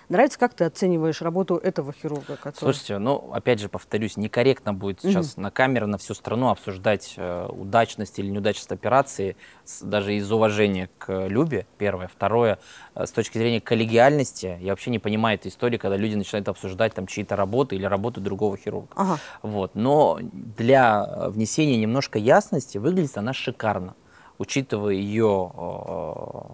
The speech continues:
Speaker 2: как бы возраст. Э, вы же не забывайте то, что есть особенности же еще и, э, м,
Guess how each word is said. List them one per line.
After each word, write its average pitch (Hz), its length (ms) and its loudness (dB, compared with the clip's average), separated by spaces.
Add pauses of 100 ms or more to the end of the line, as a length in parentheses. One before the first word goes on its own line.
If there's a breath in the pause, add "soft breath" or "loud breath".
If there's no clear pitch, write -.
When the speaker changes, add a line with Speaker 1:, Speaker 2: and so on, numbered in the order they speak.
Speaker 2:
как 98 160 -6
бы 98 300 -6
возраст. 139 760 4 (460 loud breath)
Э, 98 160 0
вы 107 180 0
же 143 120 0
не 139 260 0
забывайте 151 560 2
то, 123 160 -4
что 113 500 0
есть 123 340 -4
особенности 143 640 -4
же 113 180 -6
еще 117 320 -4
и, 120 340 0
э, - 40 0
м, - 1080 -8